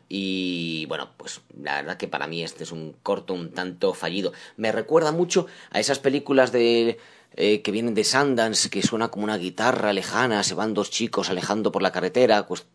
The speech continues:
más o menos así, ¿no? Yo creo que si habéis visto algunas películas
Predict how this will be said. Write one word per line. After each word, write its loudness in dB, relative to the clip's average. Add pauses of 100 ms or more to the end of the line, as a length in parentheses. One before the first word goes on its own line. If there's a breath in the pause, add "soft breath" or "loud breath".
más 0
o 6
menos 6
así, 0
¿no? 2
Yo 4
creo 6
que 4
si 0
habéis 6
visto 0
algunas 2
películas 0